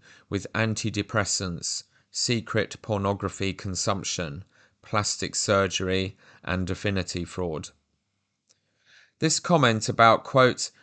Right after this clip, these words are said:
"the joy in my life compared to the drama in the lives of others who are struggling in their testimonies," close quote, reminds me of the car crash advert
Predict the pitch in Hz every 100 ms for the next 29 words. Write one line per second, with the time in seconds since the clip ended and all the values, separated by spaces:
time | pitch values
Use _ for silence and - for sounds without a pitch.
0 | _ - 95 - 131 127 123 113 113 104
1 | 117 113 - - - _ _ - 104 -
2 | 127 123 120 - 107 101 - 117 135 127
3 | 113 95 90 - - 101 107 107 113 110
4 | 107 - 107 113 107 104 98 95 - -
5 | 98 98 - - 110 110 107 104 98 98
6 | 92 - 117 - - 98 95 92 87 -
7 | 92 92 - 110 98 95 - - _ _
8 | - - _ 120 123 143 180 180 - 95
9 | 101 - - 107 - 117 131 156 - 104
10 | 85 - - 95 113 110 95 85 73 -